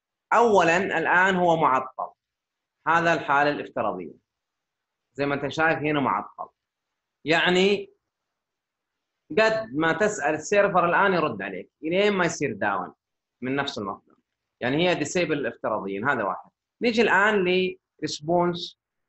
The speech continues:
آه، response بير second، الاستجابات في الثانية. لو شغلناه الثانية الوحدة من نفس المصدر هيستجيب كم مرة؟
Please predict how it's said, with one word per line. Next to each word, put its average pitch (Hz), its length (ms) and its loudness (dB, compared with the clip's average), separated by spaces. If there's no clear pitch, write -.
آه، 127 460 -2
response 160 720 -4
بير 151 340 0
second، 110 480 -8
الاستجابات 139 580 -2
في 139 100 -12
الثانية. 90 460 -10
لو 185 200 4
شغلناه 196 840 2
الثانية 220 420 2
الوحدة 185 440 2
من 151 160 0
نفس 208 220 0
المصدر 165 580 -2
هيستجيب 170 480 -4
كم 175 100 0
مرة؟ 131 540 0